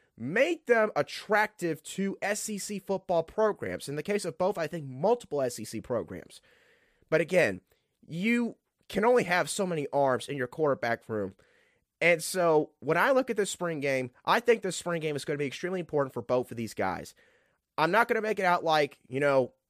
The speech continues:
whichever one does worse between the two could be gone, but also, you know, the numbers have to work out somewhere. And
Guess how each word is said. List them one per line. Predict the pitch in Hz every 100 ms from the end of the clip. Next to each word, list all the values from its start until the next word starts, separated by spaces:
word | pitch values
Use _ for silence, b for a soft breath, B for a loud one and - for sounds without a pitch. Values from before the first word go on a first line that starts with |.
| _
whichever | 117 120 180
one | 196 180
does | 170 135
worse | 143 175
between | 165 - 170
the | 147
two | 156 139
could | 165 160
be | 143
gone, | - 139 131 110 b b b
but | 135 147
also, | 175 - 160 147 143 _ -
you | 131
know, | 131 123 -
the | 139
numbers | 147 190 -
have | 180 -
to |
work | 147 147 143
out | 139
somewhere. | - 147 135 101 90 82 b b b b b
And | 139 139 135 131